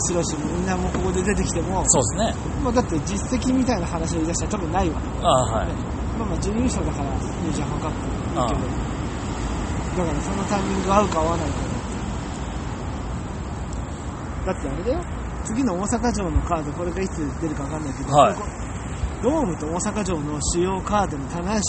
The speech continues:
Speaker 1: 宏がないのって初めてだよ。この、
Speaker 2: えー。
Speaker 1: もう少なくとも数年、数十年ぐらいの。
Speaker 2: あー、マジっすか。
Speaker 1: 第一弾、要するに第一弾とか、まあ、第二弾とか。もうだってタイトルに絡む可能性も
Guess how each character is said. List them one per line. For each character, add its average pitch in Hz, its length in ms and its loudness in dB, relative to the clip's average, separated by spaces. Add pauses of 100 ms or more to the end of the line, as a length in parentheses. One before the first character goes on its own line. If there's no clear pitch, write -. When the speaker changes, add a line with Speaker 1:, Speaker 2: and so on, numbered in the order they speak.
Speaker 1:
宏 170 180 0
が 135 60 -4 (120)
な 185 120 0
い 180 60 0
の 143 120 -2
っ - 20 -4
て - 80 -6
初 165 260 -4
め 269 80 2
て - 140 -4
だ - 60 -2
よ。 - 60 -6 (320)
こ 175 100 0
の、 127 40 4
Speaker 2:
え 135 60 4
ー。 123 200 0 (600)
Speaker 1:
も 165 100 0
う 156 40 -2
少 - 200 -2
な 180 100 2
く - 80 -4
と 170 100 -2
も 147 80 -4
数 - 120 -2 (160)
年、 160 140 -2 (100)
数 - 160 -2
十 156 60 2
年 165 80 0
ぐ 160 40 -2
ら 110 80 0
い - 0 -
の。 - 0 -
Speaker 2:
あ - 20 2 (120)
ー、 113 60 6
マ 117 180 6
ジ 135 100 6
っ - 40 6 (100)
す - 60 0
か。 98 440 2
Speaker 1:
第 185 220 4
一 151 60 2 (240)
弾、 175 180 2
要 190 100 4
す 202 60 0
る 180 60 0
に 156 40 -2
第 180 160 4
一 175 180 0
弾 170 120 0
と - 80 -6
か、 - 80 -4
ま 160 100 -2
あ、 156 60 0
第 165 180 0
二 156 180 -4
弾 151 120 -2
と - 120 -4
か。 - 60 -4 (540)
も 240 200 2
う - 20 0
だ 170 80 2
っ - 40 0
て - 140 -6
タ 226 140 0
イ 208 60 0
ト 185 120 -2
ル 151 80 -2
に 147 160 -2
絡 180 280 0
む 160 100 -2 (140)
可 180 120 -2
能 160 120 -2
性 165 100 -2
も 156 80 -2